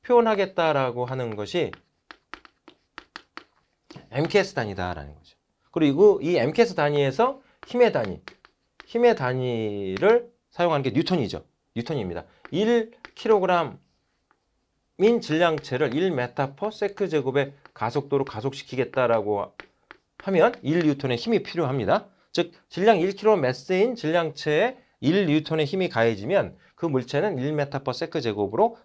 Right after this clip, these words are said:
가속이 된다라고 하는 표현이죠. 엠케스 단위에서 힘의 단위는 뉴턴을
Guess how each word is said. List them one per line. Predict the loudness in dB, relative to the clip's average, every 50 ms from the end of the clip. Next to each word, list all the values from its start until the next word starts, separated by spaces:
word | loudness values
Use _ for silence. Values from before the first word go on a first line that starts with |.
| _ _
가속이 | -12 -4 -4 -2 -2 -2 -2 -2 0 -2
된다라고 | -2 -2 -2 -2 0 0 0 0 0 -2 -4 -4 -4
하는 | -4 -4 -6 -8
표현이죠. | -6 0 0 2 2 0 -2 -6 -8 -10 -12 _ _ _ _ _ _ _ _ _ _ _ _ -4
엠케스 | -2 0 0 0 0 4
단위에서 | 4 4 4 4 2 0 -2 -4
힘의 | 0 2 2 4
단위는 | 4 2 2 2 0 0 -2 -2
뉴턴을 | -2 -4 -4 -4 -6 -6 -4 -4 -4